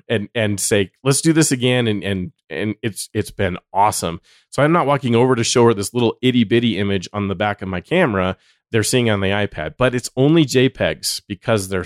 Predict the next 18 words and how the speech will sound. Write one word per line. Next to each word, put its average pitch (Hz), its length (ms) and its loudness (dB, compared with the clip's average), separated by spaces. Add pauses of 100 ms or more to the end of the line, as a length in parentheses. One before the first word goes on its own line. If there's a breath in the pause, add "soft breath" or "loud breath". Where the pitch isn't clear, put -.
(120)
they're 92 200 -6
much 101 460 -4
littler. 85 460 -4 (400 soft breath)
So 101 420 0
it's - 200 -4
not 113 200 -2
sending 127 240 2
the 113 100 4
raw 110 180 2
files. 92 640 -2 (420)
Um, 95 460 -2
I 104 60 -6
think, - 580 -2 (460)
uh, 95 300 -12
I'd 90 100 -12
have 110 360 -6
to 101 120 -12
check. - 380 -2